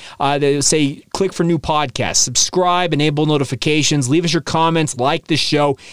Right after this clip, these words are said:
It helps us build our audience. We are closer and closer. We did a giveaway at five hundred subscribers.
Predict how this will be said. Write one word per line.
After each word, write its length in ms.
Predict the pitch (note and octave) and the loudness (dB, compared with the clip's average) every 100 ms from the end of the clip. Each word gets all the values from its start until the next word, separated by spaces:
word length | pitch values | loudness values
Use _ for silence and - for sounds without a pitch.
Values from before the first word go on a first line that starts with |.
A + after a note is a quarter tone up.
| - | -6
It 100 | C3 | -4
helps 180 | D#3 | 0
us 100 | E3+ | -2
build 220 | - E3 D#3 | 0 0 2
our 120 | C3+ | 2
audience. 440 | D3 C#3+ A2 G2+ | 2 0 -2 -2
We 140 | D3 D3 | 0 2
are 120 | C#3 | 0
closer 500 | - E3+ F3 F3 F3+ | -2 2 2 2 0
and 140 | E3 | -2
closer. 320 | - E3+ D#3 | -2 -2 -2
We 140 | A#2+ A#2 | -4 0
did 160 | D#3 D#3+ | 0 0
a 40 | |
giveaway 380 | C#3 E3 F3+ E3+ | 0 0 2 2
at 80 | C3 | 0
five 280 | E3 E3+ | -2 -2
hundred 460 | C#3+ F3 F#3+ F3+ E3 | -2 -2 0 0 0
subscribers. 580 | - D#3 F#3+ F3 F3+ | -2 -2 0 0 0